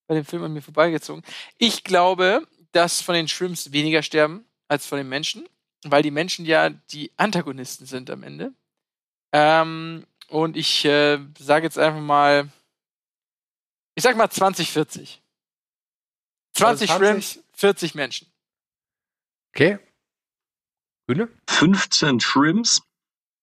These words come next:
Speaker 3: und fünfunddreißig Menschen.
Speaker 1: Ohoho, Kühne hat dazugelernt. Uhu.
Speaker 3: Guck mal, aber ich bin nicht nur einen drunter.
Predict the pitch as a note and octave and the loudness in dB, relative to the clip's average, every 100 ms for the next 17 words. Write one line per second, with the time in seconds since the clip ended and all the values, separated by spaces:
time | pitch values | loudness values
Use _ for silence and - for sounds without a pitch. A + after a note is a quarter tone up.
0 | - F2+ - - D#3+ D#3+ B2 A#2+ A2+ G2+ | -4 -4 0 0 2 2 2 -2 0 0
1 | F2 - - - _ _ _ _ _ - | 0 0 -4 -6 _ _ _ _ _ -16
2 | - _ _ - F#3 F3+ D#3 - E3 F#3 | -16 _ _ -4 -2 -2 -2 -2 0 4
3 | A3+ C#4 C4+ A#3+ - B3 B3+ B3 B3+ - | 6 6 4 2 2 2 2 4 0 0
4 | C#4 D#4 F#4 D4 B3 A3+ G#3 B3+ A3 - | -4 2 4 6 4 6 4 0 -8 -8
5 | - G3+ G#3+ C#4+ G#4 F4+ C#4+ G#3+ F#3 - | -6 -12 -2 0 4 4 4 0 -4 -6
6 | F3 D#3+ F#3+ A#3 G3+ C#3+ C#3 D#3+ D#3+ - | 0 0 2 2 2 0 0 2 0 0
7 | C#3+ C3+ B2 B2+ - C#3 F3 C#4+ F#4 D4 | 0 0 2 -2 0 0 2 0 0 0
8 | G3 D3+ C3+ - A2+ F#2 F#2 | 2 0 -2 -2 0 -2 -8